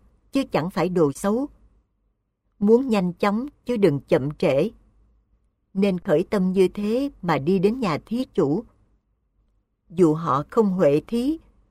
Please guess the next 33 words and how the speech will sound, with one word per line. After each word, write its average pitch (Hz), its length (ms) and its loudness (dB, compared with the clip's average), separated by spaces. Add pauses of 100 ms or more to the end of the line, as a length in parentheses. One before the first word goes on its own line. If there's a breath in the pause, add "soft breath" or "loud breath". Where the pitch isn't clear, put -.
(340)
quyết 277 220 0
không 185 200 0
đối 208 200 2
với 269 140 -2
người 151 360 2
sinh 196 320 -2
tâm 185 300 0
oán 226 240 -4
hại 147 400 -4
và 151 120 0
tâm 190 320 -2
giận 147 300 0
dữ 175 260 0 (420)
mà 165 180 -2
có 226 180 -4
sự 165 240 -2
hờn 147 340 -2
ghét 247 280 -4
với 240 120 2
nhau. 202 320 -2 (960)
Ta 202 240 0
cũng 208 280 -2
đừng 143 240 2
do 202 160 2
sức 285 220 -4 (100)
tăng 208 200 -2
thượng 151 360 -4
duyên 214 280 0 (420)
mà 160 200 -2
sinh 202 260 0
tâm 196 280 0
oán 226 280 -4
hại 147 340 -4